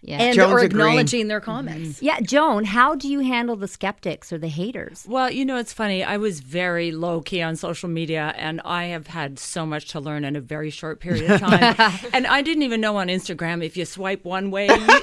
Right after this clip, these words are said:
Speaker 4: all of a sudden there's all these messages. And one of them said, uh, something really nice and very supportive. And then after that, it was like, "Well, maybe you're not so nice 'cause you haven't responded." But I really
Speaker 3: Oh my
Speaker 4: didn't
Speaker 3: God.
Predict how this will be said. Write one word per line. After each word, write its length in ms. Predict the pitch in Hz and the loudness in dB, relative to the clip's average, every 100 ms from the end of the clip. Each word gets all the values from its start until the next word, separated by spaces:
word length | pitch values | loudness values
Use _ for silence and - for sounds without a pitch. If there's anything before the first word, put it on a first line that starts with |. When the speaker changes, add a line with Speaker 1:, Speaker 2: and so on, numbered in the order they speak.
| - | 6
Speaker 4:
all 160 | 587 | 4
of 60 | 370 | 4
a 60 | 571 | 4
sudden 180 | 359 | 4
there's 220 | 277 254 262 | 4 4 2
all 100 | 254 | 2
these 220 | 240 196 | 0 0
messages. 840 | 190 226 359 403 196 170 - - - - - | 2 2 0 -4 -4 -6 -6 -14 -18 -20 -6
And 160 | 240 240 | -4 0
one 140 | 285 | 0
of 100 | 370 | 0
them 160 | 269 233 | 2 0
said, 500 | - 240 220 202 196 - | 0 0 2 2 0 -6
uh, 120 | - | -4
something 360 | - 247 233 196 | 0 2 2 4
really 260 | 214 220 196 | 4 4 4
nice 400 | 175 175 180 - | 4 4 2 0
and 140 | 170 | -2
very 180 | 170 170 | 0 0
supportive. 580 | 185 165 180 170 185 180 | -2 -4 -2 2 0 0
And 160 | 196 190 | -2 0
then 180 | 185 | 0
after 360 | 175 185 196 208 | 2 0 0 -2
that, 200 | 185 175 | 0 0
it 40 | 170 | 0
was 180 | 185 185 | -2 -2
like, 140 | 175 | -4
"Well, 120 | 202 | -2
maybe 240 | 208 262 254 | -2 -2 0
you're 100 | 196 | 2
not 220 | 202 202 | 0 0
so 100 | 190 | -2
nice 220 | 170 170 | -2 -2
'cause 180 | - 196 | -4 -2
you 80 | 196 | 2
haven't 260 | 208 208 | 2 0
responded." 640 | 202 202 220 233 254 165 165 - - - | -2 -2 0 2 2 -2 -6 -14 -6 0
But 80 | |
I 60 | 285 | 2
really 300 | 285 330 330 | 4 4 4
Speaker 3:
Oh 20 | |
my 40 | 254 | 2
Speaker 4:
didn't 200 | 302 285 | 4 4
Speaker 3:
God. 80 | 277 | 4